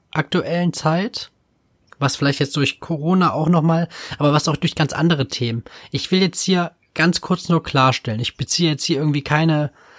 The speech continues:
Stellung zu irgendwelchen komischen Randgruppen oder sowas, aber ich finde, ähm, wenn jetzt jemand seine Meinung äußert und sich vielleicht unglücklich formuliert oder so, oder irgendwas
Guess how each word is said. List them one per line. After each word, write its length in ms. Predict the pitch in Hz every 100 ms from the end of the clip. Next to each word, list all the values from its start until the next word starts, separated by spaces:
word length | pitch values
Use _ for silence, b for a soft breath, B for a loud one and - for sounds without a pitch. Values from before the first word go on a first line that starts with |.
| B B B B B
Stellung 500 | - - 180 196 175
zu 160 | - 160
irgendwelchen 460 | 180 175 160 156
komischen 460 | - 175 151 - 123
Randgruppen 840 | 104 131 196 - - 185 - 185
oder 240 | 147 185
sowas, 320 | 170 175 185 151
aber 120 | 156
ich 140 | -
finde, 480 | - 190 214 208 247 - _ b b _ -
ähm, 360 | 151 143 147 135
wenn 160 | 165 180
jetzt 240 | 165 -
jemand 240 | 170 165
seine 180 | 165 143
Meinung 360 | 139 165 185 101
äußert 380 | 117 120 117 135
und 100 | 123
sich 160 | -
vielleicht 280 | 143 135 -
unglücklich 500 | 165 147 147 147 -
formuliert 580 | 143 131 127 147 143 123
oder 240 | 113 107
so, 180 | 107 104
oder 200 | 117 120
irgendwas 680 | 131 147 135 131 - -